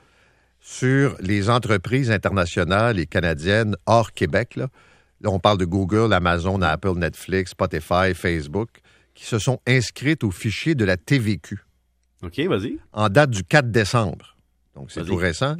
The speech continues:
Speaker 1: Les entreprises ont remis pour les trois premiers trimestres de l'année soixante-huit millions de T V Q.
Speaker 2: OK.
Speaker 1: Le double des prévisions. Je te rappelle que le fédéral hésite encore, là.
Speaker 2: Oui.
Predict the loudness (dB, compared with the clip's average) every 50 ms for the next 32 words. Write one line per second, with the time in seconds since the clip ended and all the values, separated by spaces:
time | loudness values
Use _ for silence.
0 | -4 -4 -2 2 2 2 2 2 2 0 0 0 -2 -2 -2 -2 -4 -6 -8 -8
1 | -4 -2 0 2 2 2 2 2 0 0 0 0 0 0 0 -2 -4 -2 0 0
2 | 0 0 0 0 0 0 -2 -4 -4 -4 -2 0 2 2 2 2 0 0 0 0
3 | 0 0 -2 -2 -4 -6 -12 _ _ _ _ _ _ _ -20 -12 -2 2 2 4
4 | 4 2 2 0 0 0 -2 -2 -4 -4 -2 -2 -2 -2 -2 -2 0 0 0 0
5 | -2 -4 -2 -2 -2 0 0 0 -4 -4 -8 -12 -18 -18 _ _ _ _ _ _
6 | _ _ _ _ _ _ _ _ _ _ _ _ _ -10 -10 -10 -12 -14 _ _
7 | _ -2 0 0 0 2 4 4 4 4 4 2 0 0 0 -2 -2 -2 -4 -4
8 | -4 -4 -6 -8 -8 -10 -12 -14 _ _ _ _ _ _ _ _ _ _ _ _
9 | _ _ _ _ _ _ _ -6 -2 0 2 4 4 4 2 2 2 0 0 0
10 | 0 0 2 2 2 4 4 2 2 0 -4 _ -4 -2 -2 0 0 0 0 0
11 | 0 0 -2 -2 -4 -4 -6 -10 -10 -10 -12 -14 _ _ _ _ _ _ _ _
12 | _ _ _ _ _ _ _ _ -12 -12 -12 -14